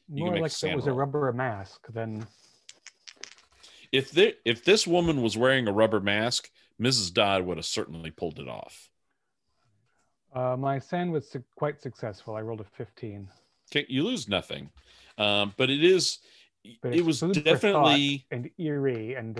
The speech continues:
Speaker 1: it was an
Speaker 2: disquieting.
Speaker 1: eerie, unusual sight to kinda see that little, and then it's, it's all formed back into her perfect coif.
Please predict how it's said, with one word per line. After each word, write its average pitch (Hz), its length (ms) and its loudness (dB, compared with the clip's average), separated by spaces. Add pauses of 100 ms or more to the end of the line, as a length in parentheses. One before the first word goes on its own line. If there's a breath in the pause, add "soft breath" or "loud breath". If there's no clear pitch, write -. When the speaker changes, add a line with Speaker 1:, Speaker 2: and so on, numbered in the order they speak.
(120)
Speaker 1:
it 170 100 6
was 156 180 4
an 160 100 2
Speaker 2:
disquieting. 147 220 -6
Speaker 1:
eerie, 180 760 2
unusual 143 1080 0 (220)
sight - 800 -4 (160)
to 98 100 -6
kinda 110 320 -4
see 123 260 -2
that 101 200 2
little, 98 280 2 (180 soft breath)
and 110 840 0
then 87 120 0
it's, - 400 -8
it's 92 200 -6
all 90 220 -4
formed 76 600 -12 (760)
back 90 260 -2
into 90 240 -6
her 78 140 -6
perfect - 520 -6
coif. - 480 -12